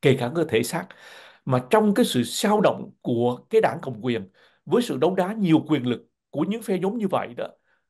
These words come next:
thì với một cái người lãnh đạo mà có cái sức khỏe yếu kém như vậy, rõ ràng cho thấy nó là biểu hiện một cái sự thoái trào, à, của Đảng Cộng sản Việt Nam. Và ngày hôm nay họ ở cái là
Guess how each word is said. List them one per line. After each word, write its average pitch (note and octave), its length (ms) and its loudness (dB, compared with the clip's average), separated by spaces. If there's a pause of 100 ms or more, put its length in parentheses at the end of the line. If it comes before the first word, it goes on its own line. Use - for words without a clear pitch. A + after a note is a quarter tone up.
(160)
thì C#3 180 -6
với D#3 240 4
một B3+ 220 -6
cái F#3 100 -10
người C3 280 -6
lãnh A#2 260 -4
đạo A2+ 360 -8 (120)
mà A#2+ 300 -4
có - 140 -18
cái G3+ 100 -4
sức - 180 -6
khỏe - 220 -2
yếu A3 200 -6
kém A3 200 -6
như F3+ 100 -2
vậy, G2 180 -4 (200)
rõ F#3 220 -6
ràng A2 220 -6
cho D3 100 -6
thấy C3 300 -6 (520)
nó G3 220 -2
là G3+ 100 -2
biểu C3+ 240 0
hiện B2+ 320 -2
một G#2 300 -8
cái D#3+ 120 -6
sự G2+ 200 -8 (260)
thoái B3+ 280 2
trào, G#2 400 -4 (340)
à, G2+ 240 -8
của C#3+ 120 4
Đảng D#3 160 0
Cộng F#3 120 0
sản D3 160 -2
Việt A2+ 140 -2
Nam. A2+ 200 -2 (420)
Và C3 100 2
ngày C#3 120 6
hôm D#3+ 180 2
nay D#3+ 140 4
họ A2+ 200 2
ở B2+ 280 2
cái D3 180 2
là C3 320 -2